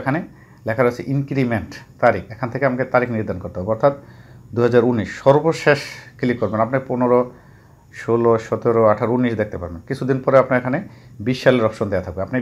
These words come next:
বিশ সাল click করবেন। আমি এখন উনিশ সাল click করছি, উনিশ সাল click করুন।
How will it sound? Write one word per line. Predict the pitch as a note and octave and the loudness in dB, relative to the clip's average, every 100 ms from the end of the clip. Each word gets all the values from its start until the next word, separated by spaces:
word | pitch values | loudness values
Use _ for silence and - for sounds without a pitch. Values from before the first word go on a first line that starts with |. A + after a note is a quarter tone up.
| A2 | -4
বিশ | A#2 | -4
সাল | A2 G2 | -6 -6
click | F2 - | -10 -12
করবেন। | F2 G2 | -10 -8
আমি | A2+ | -6
এখন | B2+ A#2+ | -6 -6
উনিশ | B2 - | -6 -6
সাল | B2+ A2 | -8 -8
click | F#2+ - | -12 -12
করছি, | - - _ _ _ _ - | -18 -20 _ _ _ _ -14
উনিশ | A2 A2 | -12 -8
সাল | A2+ A#2 | -8 -6
click | A#2 - | -8 -6
করুন। | B2 | -8